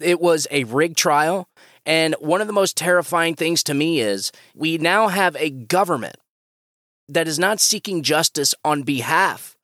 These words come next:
of the American people, but is targeting the American people, is weaponizing the justice system against the American people. And that's exactly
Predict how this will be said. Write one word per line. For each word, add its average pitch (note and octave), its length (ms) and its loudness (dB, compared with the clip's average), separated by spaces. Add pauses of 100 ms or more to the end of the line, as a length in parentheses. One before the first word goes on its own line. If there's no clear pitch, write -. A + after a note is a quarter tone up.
(200)
of C#3+ 160 0
the D3+ 120 0
American B2+ 400 0
people, F#2+ 460 -12 (680)
but D3+ 380 0
is D3 420 0 (240)
targeting E3+ 680 -2 (340)
the D3+ 100 0
American B2+ 380 0
people, - 360 -14 (220)
is C#3 220 0
weaponizing D3 840 0
the B2+ 80 -2
justice C3 400 -2
system A#2 400 -2 (140)
against C#3 680 -2 (140)
the C#3 160 -2
American A#2 400 -2
people. - 460 -14 (240)
And C3+ 120 0
that's D#3 200 -2
exactly D3 880 -2